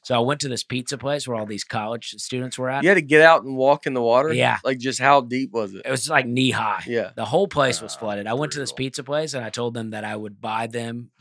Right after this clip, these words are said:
Speaker 1: beer, a few pitchers of beer, if they would help me push the car out. So we pushed it out. The tow truck came, took the car, and we went back to the pizza place and drank,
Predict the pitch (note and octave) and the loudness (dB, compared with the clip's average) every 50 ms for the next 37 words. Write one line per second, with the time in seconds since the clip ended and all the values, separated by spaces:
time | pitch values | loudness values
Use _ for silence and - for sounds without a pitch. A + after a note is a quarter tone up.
0 | G#2+ G2+ - A#2 A2+ A#2 C3 D3+ E3 E3 - _ B2+ - A#2+ A#2 - - B2 A#2 | -20 -12 -6 -4 -2 0 0 -2 -2 -4 -8 _ -18 -16 -14 -14 -8 -8 -8 -8
1 | - A#2 G#2+ A2 G#2+ G2+ G#2+ A#2 C3 C#3 D3+ D3 - A#2 A2+ - - A2+ A2 G#2+ | -8 -10 -8 -10 -8 -8 -8 -6 -6 -6 -8 -8 -10 -12 -12 -12 -10 -10 -8 -8
2 | G#2 G#2 G#2 F#2+ F2+ - A2+ A#2 - A#2 A2 - - A#2 A2 - - G2+ - - | -8 -8 -10 -12 -10 -10 -10 -10 -10 -12 -14 -10 -8 -8 -8 -8 -10 -12 -16 -14
3 | G#2 G#2+ A2+ A#2 B2 C3 D3+ D3 _ _ _ _ _ _ _ _ _ _ _ _ | -12 -10 -10 -8 -8 -8 -8 -10 _ _ _ _ _ _ _ _ _ _ _ _
4 | - - B2+ A#2 G#2+ - - C#3+ D3 C#3 - D3+ C#3+ C#3+ C#3 C#3+ C#3+ C#3 - B2+ | -6 -2 0 0 0 0 -2 -2 0 0 -2 -2 2 4 4 4 4 2 -4 -8
5 | A2+ - B2 B2+ B2+ - - B2+ B2 - - C3+ C3 C3 C3 C3 C3 B2+ - _ | -8 -4 -4 -4 -4 -4 -6 -8 -8 -6 -6 -6 -6 -4 -6 -8 -8 -12 -14 _
6 | _ _ _ _ _ _ - - B2 B2+ B2+ - B2+ - B2 B2 B2+ B2+ C3 B2+ | _ _ _ _ _ _ -6 -4 -4 -4 -2 -4 -8 -4 0 2 2 2 2 0
7 | A#2+ A2+ A2 A2 A2 G#2+ A2 A2 - B2 A2 G#2 - A#2 A#2+ - - A2+ - B2 | -2 -4 -4 -6 -6 -8 -10 -10 -8 -10 -10 -8 -8 -8 -8 -8 -10 -8 -6 -6
8 | B2 A#2+ A2+ A2 G#2 F#2+ F2 F#2 G2 G2+ G#2 B2 C#3 - | -6 -6 -6 -8 -12 -12 -10 -10 -10 -8 -8 -10 -12 -14